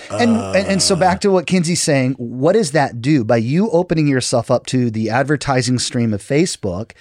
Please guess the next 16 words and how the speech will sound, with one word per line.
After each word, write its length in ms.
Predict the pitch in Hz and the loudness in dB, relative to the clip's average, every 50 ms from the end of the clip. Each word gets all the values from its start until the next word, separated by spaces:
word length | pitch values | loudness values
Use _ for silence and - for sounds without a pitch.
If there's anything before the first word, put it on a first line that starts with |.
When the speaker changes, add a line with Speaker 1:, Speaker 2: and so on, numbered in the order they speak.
| - - - - - - _ _ _ _ | -20 -20 -20 -20 -20 -20 _ _ _ _
Speaker 1:
that 240 | - 120 156 156 160 | -2 0 0 2 2
afternoon 480 | 170 175 165 - - 139 135 160 185 180 | 2 0 0 -2 -2 0 0 2 2 2
when 120 | 156 139 | 2 2
that 120 | 139 139 - | 0 0 0
comes 280 | - 147 143 131 117 151 | -2 0 0 2 2 2
up, 160 | 165 160 - | 2 2 0
you're 80 | 143 139 | 0 0
like, 200 | 131 123 117 - _ | 0 0 -2 -6 _
"You 180 | - 117 123 117 | -10 -8 -6 -4
know, 360 | 120 123 135 147 156 156 151 _ _ _ _ _ _ _ _ _ _ _ _ _ _ _ _ _ _ _ _ _ - | -4 -4 -4 -4 -4 -6 -10 _ _ _ _ _ _ _ _ _ _ _ _ _ _ _ _ _ _ _ _ _ -6
my 160 | 117 120 120 | -4 -4 -2
mower's, 340 | 107 110 110 107 98 90 - - _ _ _ _ _ _ _ _ | -2 -2 -4 -4 -6 -8 -10 -16 _ _ _ _ _ _ _ _
it's 220 | - 139 - - - | -12 -12 -10 -10 -12
kind 180 | - 147 135 | -8 -8 -8
of 80 | 113 95 | -6 -6
old. 360 | 95 95 95 92 95 95 - | -8 -8 -8 -8 -12 -14 -16